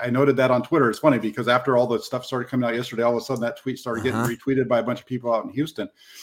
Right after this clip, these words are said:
Speaker 1: And so, yeah, I
Speaker 2: Uh-huh.
Speaker 1: could see this. You know, Mike Shanahan, I could see him liking Trey Lance. He was a big fan of,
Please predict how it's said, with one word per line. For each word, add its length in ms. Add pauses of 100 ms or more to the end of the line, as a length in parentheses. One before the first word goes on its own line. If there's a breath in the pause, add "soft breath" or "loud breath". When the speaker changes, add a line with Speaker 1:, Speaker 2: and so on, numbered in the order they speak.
(240 soft breath)
Speaker 1:
And 120
so, 100
yeah, 200
I 40
Speaker 2:
Uh-huh. 100
Speaker 1:
could 100
see 140
this. 380
You 80
know, 80
Mike 240
Shanahan, 640 (120)
I 120
could 160
see 120
him 200
liking 260
Trey 200
Lance. 260
He 80
was 140
a 40
big 240
fan 280
of, 260